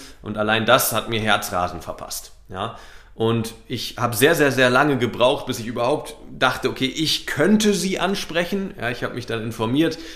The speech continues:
Bücher gelesen und Videos geschaut und so weiter, wo ich dann immer mehr irgendwie eine Idee davon hatte, wie das gehen könnte.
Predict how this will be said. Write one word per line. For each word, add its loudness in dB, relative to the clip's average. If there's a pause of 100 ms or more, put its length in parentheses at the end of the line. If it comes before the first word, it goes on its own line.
(140)
Bücher 0
gelesen 2
und -6
Videos 2
geschaut -2
und -6
so -8
weiter, 0 (300)
wo -2
ich -2
dann -2
immer 2
mehr 0 (160)
irgendwie -8
eine -2
Idee 2
davon 2
hatte, -4
wie -4
das 2
gehen 2
könnte. -2